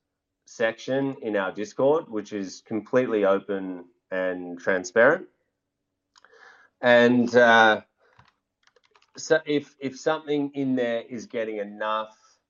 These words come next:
traction, then we'll say to that person, "Hey, you know, we, we think, you know, it's, it's good to go in, in terms of, uh, you know, writing up an I I P,"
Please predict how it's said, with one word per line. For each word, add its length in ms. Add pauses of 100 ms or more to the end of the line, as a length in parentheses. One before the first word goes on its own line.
(520)
traction, 920 (200)
then 520 (100)
we'll 280
say 260
to 60
that 260
person, 580 (560)
"Hey, 380 (200)
you 100
know, 260
we, 320
we 160
think, 340 (380)
you 140
know, 120
it's, 280
it's 240
good 260
to 60
go 340
in, 200 (100)
in 260 (220)
terms 420
of, 340
uh, 420 (720)
you 100
know, 160 (260)
writing 340
up 140
an 80
I 300
I 20
P," 420